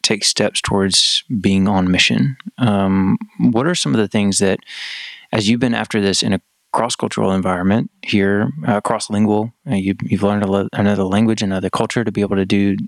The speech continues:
ministry here in this, in this context. What are some of the things that you guys have learned, uh, that you would maybe encourage our members to think about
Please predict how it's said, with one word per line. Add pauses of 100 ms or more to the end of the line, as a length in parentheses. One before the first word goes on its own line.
ministry
here
in
this, (120)
in
this
context. (600)
What
are
some
of
the
things
that
you
guys
have
learned, (100)
uh,
that
you
would (180)
maybe (260)
encourage
our
members
to
think
about